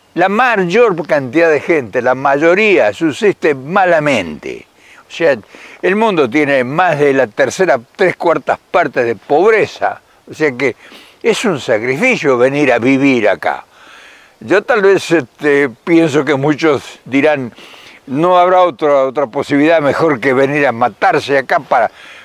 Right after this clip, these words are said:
porque el problema, nosotros estamos a-, acostumbrados, porque hemos aprendido, porque nuestra educación, nuestra cultura es que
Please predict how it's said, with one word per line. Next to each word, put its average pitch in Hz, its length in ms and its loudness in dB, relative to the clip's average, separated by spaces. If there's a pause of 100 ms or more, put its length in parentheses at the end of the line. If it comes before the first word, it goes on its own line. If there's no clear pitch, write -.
(120)
porque 202 240 0
el 190 80 -2
problema, 240 680 0 (500)
nosotros 202 420 -2
estamos 190 420 -2
a-, 151 120 0 (380)
acostumbrados, 156 840 0
porque 123 260 -2
hemos 139 220 -2
aprendido, 143 720 0 (260)
porque 110 240 -4
nuestra 127 360 0
educación, 127 580 0
nuestra 113 200 -2
cultura 135 420 0
es 139 120 0 (420)
que - 280 -2